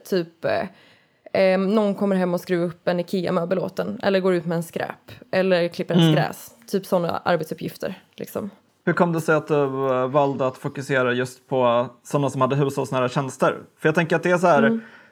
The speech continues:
Speaker 2: ofta när man snackar om gigekonomin i media och så, så är det ju typ de här liksom personer som kanske jobbar inom någon form av så här logistik, alltså matleveranser eller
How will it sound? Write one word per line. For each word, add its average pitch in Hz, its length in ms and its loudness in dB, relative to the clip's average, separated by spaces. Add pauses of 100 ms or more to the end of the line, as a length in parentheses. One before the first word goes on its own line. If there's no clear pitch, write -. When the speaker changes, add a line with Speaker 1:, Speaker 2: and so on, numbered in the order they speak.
(200)
Speaker 2:
ofta 185 440 6
när 180 220 4
man 143 200 -2
snackar 156 400 0
om 151 200 2
gigekonomin 143 840 0
i 117 640 0
media 151 400 4
och 101 80 -4
så, 104 360 -8
så - 160 -2
är 170 140 6
det 156 80 2
ju 143 120 2
typ 120 260 -4 (380)
de 135 160 0
här 127 220 2
liksom 117 800 -4 (520)
personer 151 360 4
som 135 140 -6
kanske 139 200 -2
jobbar 139 320 4
inom 123 500 -2 (420)
någon 131 240 0
form 127 380 0
av 117 180 2
så 127 100 -2
här 123 80 -2
logistik, 143 800 0
alltså 143 160 -6
matleveranser 143 1120 0
eller 117 560 -2